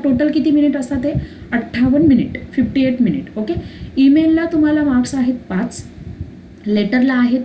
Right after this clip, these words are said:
तुम्हाला पंधरा आणि तक्ता म्हणजे स्टेटमेंटला आहेत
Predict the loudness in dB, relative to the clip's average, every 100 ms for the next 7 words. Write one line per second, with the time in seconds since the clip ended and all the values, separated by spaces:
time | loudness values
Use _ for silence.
0 | 2 4 6 2 -2 -6 2 2 2 -2
1 | -8 -20 -20 -16 0 4 4 2 -6 -6
2 | -6 -6 -8 -6 -4 -4 -2 -2 2 2
3 | 2 0 -2 -4 -6